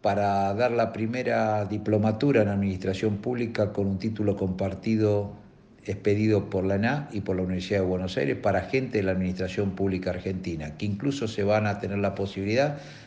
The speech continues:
de hacer un training al final de su diplomatura en Francia. Estamos trabajando fuertemente en el, lo que llamamos el programa uva Europa, y ahí contamos con el apoyo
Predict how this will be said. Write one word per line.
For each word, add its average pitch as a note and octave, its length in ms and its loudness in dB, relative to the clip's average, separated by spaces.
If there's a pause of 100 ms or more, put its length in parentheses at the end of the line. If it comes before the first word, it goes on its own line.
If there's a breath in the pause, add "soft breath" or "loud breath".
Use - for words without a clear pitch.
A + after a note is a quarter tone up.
(100)
de - 80 2
hacer G#2 180 0
un A2+ 120 4
training A2+ 500 4
al F2 140 -2
final G2 500 2
de E2 160 -6
su - 180 -6
diplomatura F#2+ 840 -2 (420 loud breath)
en G2 140 -2
Francia. D#2+ 540 -6 (840 soft breath)
Estamos A2+ 1040 2 (160)
trabajando A2 560 2
fuertemente A2+ 640 -2
en G#2 80 2
el, F#2+ 180 0
lo F#2 160 -4
que F#2 80 -4
llamamos G#2 460 2
el F#2+ 80 -2
programa G2+ 340 2
uva G2 200 6
Europa, A2 600 2 (540 loud breath)
y F#2+ 100 2
ahí C3 460 4 (220)
contamos A2 480 2
con F#2+ 160 0
el F#2+ 120 2
apoyo F#2+ 920 2